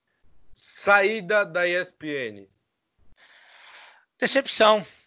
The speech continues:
Speaker 2: É, tinha pessoas ali que eu convivia, que eu, que eu achava que eu tinha uma boa relação e que foram,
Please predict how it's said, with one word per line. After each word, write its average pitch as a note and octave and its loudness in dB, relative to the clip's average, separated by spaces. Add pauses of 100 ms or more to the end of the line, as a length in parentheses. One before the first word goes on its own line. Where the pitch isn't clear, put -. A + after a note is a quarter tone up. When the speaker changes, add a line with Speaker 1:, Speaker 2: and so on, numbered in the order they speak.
Speaker 2:
É, B2+ -4
tinha D3 -8
pessoas D#3 -4
ali C#3+ -4
que - -12
eu C#3+ -4
convivia, D3 -6
que - -10
eu, B2 -4 (760)
que - -14
eu C3+ 0
achava C#3 0
que - -16
eu - -12
tinha - -12
uma C3+ -4
boa C3+ -6
relação C#3 -6
e D#3+ -12
que E3+ -14
foram, D3+ -8